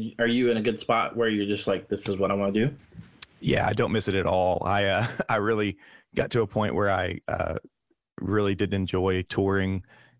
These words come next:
Speaker 2: and, um, and then even got to a point where I didn't really like to play shows anymore. Um,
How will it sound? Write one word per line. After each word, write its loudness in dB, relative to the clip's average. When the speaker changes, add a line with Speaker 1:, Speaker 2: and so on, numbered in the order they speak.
Speaker 2:
and, 0
um, -2
and -2
then 0
even -2
got -2
to -2
a -6
point -4
where 0
I 0
didn't -4
really 0
like 0
to -14
play -4
shows 0
anymore. -2
Um, 0